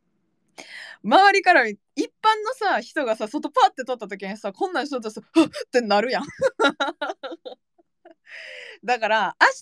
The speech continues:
日はやめとこ、これは。うん。<laughs> 明日はやめとこ、こういうのは。あの、一般ピープルがさ、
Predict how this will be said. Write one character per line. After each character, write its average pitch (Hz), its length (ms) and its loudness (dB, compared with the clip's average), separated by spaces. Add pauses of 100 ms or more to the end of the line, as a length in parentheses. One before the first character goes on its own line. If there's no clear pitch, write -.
(100)
日 320 40 8
は 208 60 8
や 214 140 8
め 233 100 0
と 214 120 2
こ、 220 200 2 (200)
こ 226 100 6
れ 208 120 8
は。 196 180 6 (380)
う 220 60 2
ん。 202 340 4 (260)
<laughs> 294 180 -8 (1900)
明 330 80 6 (120)
日 359 120 4
は 220 100 2
や 196 120 -8
め 196 80 -12
と 196 120 -14
こ、 202 160 -14
こ 208 160 -8
う 196 80 -6
い 196 100 -6
う 190 60 -10
の 156 120 -12
は。 151 140 -14 (140)
あ 190 200 0
の、 196 160 -4 (260)
一 359 120 2
般 415 40 0 (380)
ピ 440 180 -2
ー 330 60 -8
プ 247 100 -14
ル 202 80 -6
が 175 100 -6
さ、 170 320 -12